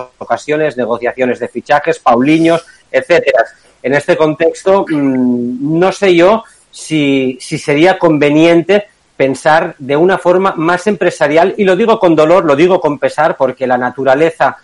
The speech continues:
jurídica del Barcelona a mí me genera un orgullo particular, de las pocas cosas que me genera orgullo, pero es que veo que el fútbol está yendo hacia otras direcciones. Hoy mismo salía esta, eh, eh, no sé si es un rumor o una noticia confirmada en estos momentos, pero que se está hablando que en la nueva Superliga Europea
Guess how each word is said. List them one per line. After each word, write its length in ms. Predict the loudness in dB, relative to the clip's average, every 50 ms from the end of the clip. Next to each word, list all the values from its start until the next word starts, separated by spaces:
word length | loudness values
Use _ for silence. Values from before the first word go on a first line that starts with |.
| _ _ _ _
jurídica 480 | -4 -2 0 0 0 -2 -2 -2 0 0
del 160 | 0 0 0
Barcelona 500 | 2 0 -2 -2 -4 -4 -2 -2 0 0
a 40 | -2
mí 140 | -2 -2 -2
me 100 | -4 -4
genera 340 | -4 -4 -4 -2 0 0
un 120 | 0 0 -2
orgullo 420 | -2 -2 -2 -2 -2 0 0 0
particular, 540 | 0 0 -2 -2 -6 -8 -6 -2 -2 -2 -2
de 60 | -2
las 180 | -4 -4 -6 -6
pocas 280 | -8 -6 -6 -6 -8
cosas 280 | -6 -10 -10 -10 -10 -10
que 100 | -8 -8
me 100 | -8 -6
genera 280 | -6 -6 -4 0 0 2
orgullo, 420 | 2 2 0 0 0 0 -2 -2 -4 -16 -20 -20 -20 -10 _ 0
pero 240 | 2 4 2 2 0
es 220 | -2 -6 -6 -4
que 100 | -4 0
veo 220 | 2 2 2 2 2
que 100 | 0 -2
el 140 | -2 -2
fútbol 420 | 0 0 0 2 2 2 0 0 0
está 280 | -6 -8 -4 -2 0 0
yendo 480 | 2 2 2 0 2 2 0 0 0 -4 -16 -20 _ -4
hacia 300 | -4 -4 -2 0 2 2
otras 300 | 2 2 2 0 -2 0
direcciones. 680 | 0 0 0 0 -2 -2 -2 0 2 2 0 -2 -2 -4
Hoy 160 | -4 -2 0
mismo 400 | 0 2 0 0 0 -2 -4 -4
salía 380 | -2 -2 -4 -2 0 2 2 2
esta, 640 | 0 0 0 0 2 2 2 2 0 0 -2 -4 -6 -8 _ _ _ _ _ _ -10
eh, 400 | -6 -4 -4 -4 -4 -4 -6 -8
eh, 160 | -8 -10 -10 -8
no 120 | -8 -6 -6
sé 100 | -6 -8
si 140 | -8 -8
es 100 | -8 -4 -4
un 100 | -4 -2
rumor 320 | -2 -2 0 2 2 2
o 20 | 2
una 140 | 2 0
noticia 380 | -2 -4 -4 -6 -6 -4 -4 -2
confirmada 420 | -2 -2 -2 0 0 2 2 2
en 80 | 2 2
estos 200 | 0 -2 -2 -2
momentos, 480 | 0 0 0 -2 -4 -2 -2 -4 -2 -2
pero 260 | -2 0 2 2 0 -2
que 140 | -6 -12
se 100 | -10 -10
está 200 | -10 -6 -2 -2
hablando 320 | 0 2 2 0 0 0 -2
que 80 | -2
en 80 | -4 -4
la 80 | -2 -2
nueva 440 | 0 2 2 2 4 4 2 0
Superliga 600 | 0 -4 -6 -4 0 0 0 0 2 0 2 2
Europea 500 | 4 4 2 2 2 2 0 0 0 -2